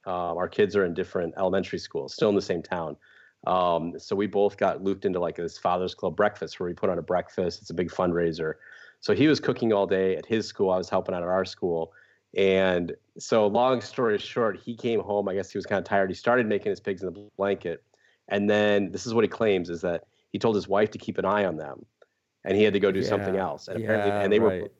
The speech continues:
Speaker 1: so he got 'em, they got burnt.
Speaker 2: Ooh.
Speaker 1: And he came back in and said, "This is what he claims." He said he cla-, he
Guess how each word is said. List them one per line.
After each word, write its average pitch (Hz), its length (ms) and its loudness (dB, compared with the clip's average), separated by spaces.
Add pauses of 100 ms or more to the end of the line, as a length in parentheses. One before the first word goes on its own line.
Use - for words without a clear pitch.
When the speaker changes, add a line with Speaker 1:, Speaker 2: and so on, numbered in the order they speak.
(120)
Speaker 1:
so 101 60 -12
he - 140 -18
got 110 160 2
'em, 95 140 -2
they 98 100 -4
got 95 240 -2
burnt. 95 540 0
Speaker 2:
Ooh. 101 540 0 (120)
Speaker 1:
And 95 80 -14
he 107 120 -12
came 110 200 2
back 101 280 2
in 101 100 2
and 90 140 -2
said, 90 440 -2
"This 95 200 -6
is 113 80 -2
what 127 120 6
he 131 60 4
claims." 107 380 2
He 98 80 -10
said 101 180 -4
he 95 60 -4
cla-, 104 260 -4
he 98 300 -8